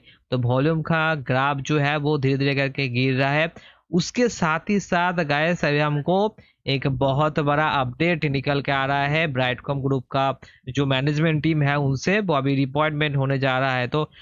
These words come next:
अभी फिलहाल के लिए जो लगता है टेक्निकल एनालिसिस के द्वारा कि फ़ाइव रुपीज का ये जो लेवल है आपको दिख रहा है, ये जो एग्जैक्ट लेवल है, ये लेवल, अ, एक अच्छा खासा सपोर्ट के तौर पर एक्ट कर सकता है।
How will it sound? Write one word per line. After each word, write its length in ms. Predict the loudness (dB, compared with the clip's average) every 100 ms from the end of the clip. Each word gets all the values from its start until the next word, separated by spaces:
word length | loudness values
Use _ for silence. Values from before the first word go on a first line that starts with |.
| -12 -2
अभी 200 | 0 2
फिलहाल 300 | 2 2 2
के 80 | 2
लिए 140 | 2
जो 120 | 2
लगता 340 | 2 0 0 0
है 140 | 0
टेक्निकल 500 | -2 0 0 2 2
एनालिसिस 520 | 2 2 2 0 0
के 180 | 0 0
द्वारा 360 | 2 2 2 0
कि 160 | -2
फ़ाइव 500 | -4 -6 -2 0 0
रुपीज 300 | 0 0 0
का 100 | 0
ये 180 | 2 2
जो 140 | 2
लेवल 340 | 2 2 2 2
है 60 |
आपको 240 | 0 -2 -2
दिख 220 | -2 0
रहा 160 | 0 2
है, 280 | 0 -2 -6 _ _ _ _ _ _ _ _ _ _ _ _ _ _ -2
ये 240 | 0 0
जो 180 | 2 0
एग्जैक्ट 540 | 0 0 0 -2 -2
लेवल 400 | 0 0 2 2
है, 240 | 2 0 -4 _ _ _ 0
ये 220 | 2 4
लेवल, 520 | 2 2 2 2 2
अ, 360 | 0 0 0 0
एक 360 | 0 -2 0 0
अच्छा 520 | 0 -2 -4 -4 -2
खासा 360 | -2 -2 -2
सपोर्ट 480 | -2 -4 -2 -2 -2
के 100 | -2
तौर 240 | 0 0 0
पर 200 | 0 0
एक्ट 200 | -2 -2
कर 180 | -4
सकता 400 | -2 -4 -4 -2
है। 80 | -4